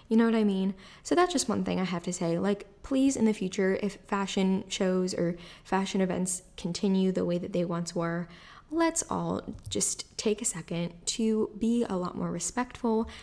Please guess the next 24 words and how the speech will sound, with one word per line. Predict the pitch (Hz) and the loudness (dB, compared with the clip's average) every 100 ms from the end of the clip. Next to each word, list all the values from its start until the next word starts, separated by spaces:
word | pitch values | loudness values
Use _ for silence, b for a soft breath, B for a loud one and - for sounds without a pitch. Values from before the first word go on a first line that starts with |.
| B | B
and | 254 254 | -2 0
kind | 277 262 254 254 | 0 4 6 6
and | 214 190 | 2 0
understanding | 175 185 185 - 165 165 165 165 | 0 0 -2 -4 -2 -2 -4 -4
of | 185 - | -4 -2
everyone | 196 202 190 196 190 | 2 2 4 2 0
and | 190 - | -2 -4
everyone's | 180 175 180 - | -4 -2 -4 -6
situation. | 190 - - - - 190 B B B B | -8 -6 -4 -4 -4 -4 B B B B
Because | - 214 226 196 190 185 185 B B B B B B - - - | -4 0 2 4 4 2 -2 B B B B B B -20 -10 0
seeing | - 262 269 | 4 6 6
the | 285 | 6
behind | 269 226 208 | 4 4 4
the | |
scenes | 214 180 190 | 4 2 2
of | 220 | 2
it, | 247 220 | 2 4
like, | 220 202 | 2 2
yeah, | 247 185 - - | 2 2 -2 2
on | 226 | 4
the | 240 226 208 - - - | 6 4 4 0 -10 -4
surface, | - 233 262 294 294 226 | 0 2 2 2 2 -2
it's | - | 2
like, | 208 196 | 2 2